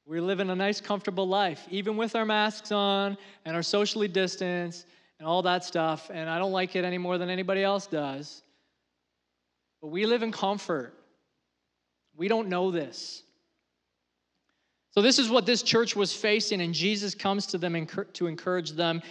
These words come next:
and commend them for the state that they're in. He says, "I see you, and I know what's going on. I know you've been crushed. I know things have been taken away. I know the poverty you're in. I know you have nothing left, but you're rich."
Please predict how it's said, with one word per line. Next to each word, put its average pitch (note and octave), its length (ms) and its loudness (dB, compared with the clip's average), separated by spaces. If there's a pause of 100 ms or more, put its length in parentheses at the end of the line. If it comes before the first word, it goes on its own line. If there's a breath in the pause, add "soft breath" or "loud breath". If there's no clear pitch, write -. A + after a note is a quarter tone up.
(220 loud breath)
and D#3 80 -8
commend F3 420 0
them E3 100 -2
for D#3+ 140 -8
the D3 100 -8
state D#3+ 360 -2
that D3+ 100 -6
they're D3+ 100 0
in. D3+ 60 -2
He D3 80 -4
says, D3 320 -2
"I - 60 -6
see - 300 -6
you, A#2+ 400 -14 (640)
and C#3 120 -10
I - 20 -4
know C#3+ 240 4
what's D3+ 240 0
going C#3 320 -2
on. C3 180 -8
I B2+ 40 -10
know C3 140 -14
you've C3+ 180 -16
been B2+ 120 -18
crushed. - 600 -2 (340 loud breath)
I D3+ 100 -8
know D3 140 -4
things D3+ 300 -8
have C#3+ 100 -4
been C3 140 -4
taken D3 320 -2
away. E3 420 2 (300 loud breath)
I D#3 60 -6
know D3+ 120 0
the C#3 80 0
poverty E3+ 460 2
you're D#3+ 120 4
in. D#3+ 160 -2
I D#3+ 80 -4
know D#3 80 -2
you D3 140 0
have C#3+ 140 -2
nothing F3+ 420 0
left, D3+ 320 -4
but D3 160 -16
you're C#3 100 -14
rich." A#2 460 -18